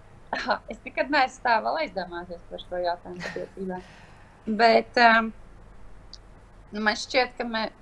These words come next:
tad, kad tam bērnam kaut kas sanāks un iepatiksies, tad arī vecāki var iet tādā lielā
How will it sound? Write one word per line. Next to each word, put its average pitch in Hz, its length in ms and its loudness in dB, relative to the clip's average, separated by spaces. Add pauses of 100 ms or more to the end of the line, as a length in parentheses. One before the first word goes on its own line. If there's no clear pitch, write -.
(120)
tad, - 220 0
kad 202 200 -4
tam 202 220 0
bērnam 202 420 2
kaut 214 260 -4
kas 196 160 -16
sanāks 214 480 -2
un 220 100 -6
iepatiksies, 220 640 -6
tad 202 220 -2
arī 185 180 -2
vecāki 185 580 4
var 185 120 -8
iet 180 320 -6
tādā 185 340 -2
lielā 180 420 -2